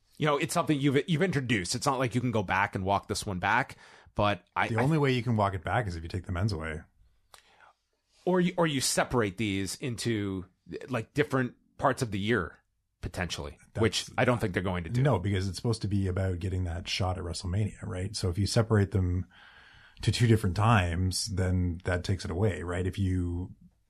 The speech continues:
Speaker 2: alternate maybe between Elimination Chamber and Rumble for the men's and women's every year, um, so that, uh, one, one division gets one and one division gets the other, maybe that's the way to go. So we don't have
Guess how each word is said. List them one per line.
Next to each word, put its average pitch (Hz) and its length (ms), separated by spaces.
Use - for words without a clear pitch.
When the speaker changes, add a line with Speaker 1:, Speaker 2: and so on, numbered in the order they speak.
Speaker 2:
alternate 110 480
maybe 101 260
between 98 540
Elimination 92 580
Chamber 98 400
and 90 160
Rumble 143 580
for - 120
the 110 100
men's 117 220
and 117 120
women's 175 440
every 113 240
year, 156 380
um, 85 580
so - 160
that, 90 260
uh, 92 200
one, 104 420
one 107 220
division 98 320
gets 92 180
one 98 220
and 95 120
one 92 120
division 90 300
gets 87 180
the 87 120
other, 104 180
maybe 92 220
that's 90 300
the 131 60
way 120 120
to 120 60
go. 127 140
So - 120
we 85 100
don't 92 180
have 95 280